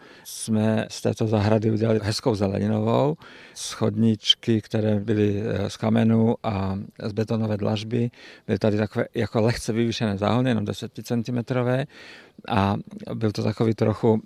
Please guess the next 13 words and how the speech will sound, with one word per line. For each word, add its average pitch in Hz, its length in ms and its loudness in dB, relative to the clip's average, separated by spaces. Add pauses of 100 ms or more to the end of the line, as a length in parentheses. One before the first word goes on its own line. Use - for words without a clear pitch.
náš 107 260 -2
protest 110 420 0
song 120 380 4
proti 117 300 0
tomu, 110 360 4 (380)
jak 107 220 0
jsme 110 280 0
říkali, 107 360 2
že 107 200 4
v 95 60 -2
zahraničí 107 680 2
je 107 180 4
možné 104 500 2